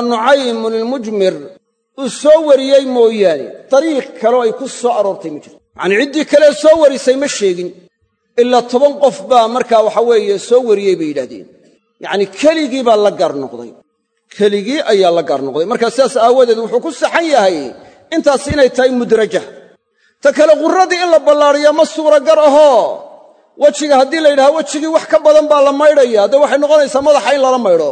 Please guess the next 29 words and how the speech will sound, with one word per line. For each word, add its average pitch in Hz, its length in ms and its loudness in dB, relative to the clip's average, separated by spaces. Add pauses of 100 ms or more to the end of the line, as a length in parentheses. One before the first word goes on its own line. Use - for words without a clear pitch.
(540)
Maydhista 240 400 -2
madaxa 262 320 0
la 247 120 4
maydhayaana 240 500 2
maydhistii 240 420 -4
wejiga 233 320 -2
la 220 100 -4
maydhayay 220 320 0
ma 208 100 -8
soo 190 180 -10
gelayso. 131 340 -18 (580)
Marka, - 180 -4
maba 220 240 0
suuragal 240 580 0
ahaa, 160 460 0 (720)
itaalatul 233 800 0 (120)
ghurra 285 340 -2
maba 226 200 -2
dhici 180 200 -8
karta, 156 240 -10
yidhahdeen. 107 360 -10 (720)
Amaa 220 300 0
sida 240 260 -2
markaa 214 380 0
laga 214 200 0
sheegay 214 340 -2
Abu 202 180 0
Hurayra, 233 340 2
isagu 240 280 -2